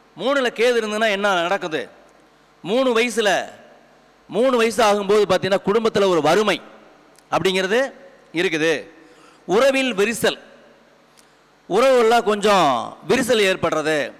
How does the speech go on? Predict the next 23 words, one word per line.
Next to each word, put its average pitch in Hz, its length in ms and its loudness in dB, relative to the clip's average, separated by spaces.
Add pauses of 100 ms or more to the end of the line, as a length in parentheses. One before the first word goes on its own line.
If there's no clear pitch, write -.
(260)
அப்படிங்கிறது 170 480 -4 (560)
இருக்கும். 170 440 -2 (140)
தந்தை 220 320 0
வர்க்கத்துல 208 440 -6
கூட 226 100 0 (580)
சில 202 180 0
விரிசல்கள் 202 400 -2
அப்படிங்கிறது 170 400 -4 (100)
வரும். 156 200 -2 (720)
முப்பது 269 420 -2
வயதிலும் 226 460 -2 (500)
வறுமை 254 380 2 (200)
அல்லது 190 220 2 (100)
வழக்கு 226 340 2 (100)
அப்படிங்கிறது 180 420 0
அந்த 165 180 -2
ஜாதகர் 165 460 0
சந்திப்பார். 147 460 -6 (1000)
முப்பது 269 360 0
வயசுக்கு 240 380 -2
மேல 214 140 2 (440)
வளர்ச்சி 190 360 -2
தாங்க. 165 180 0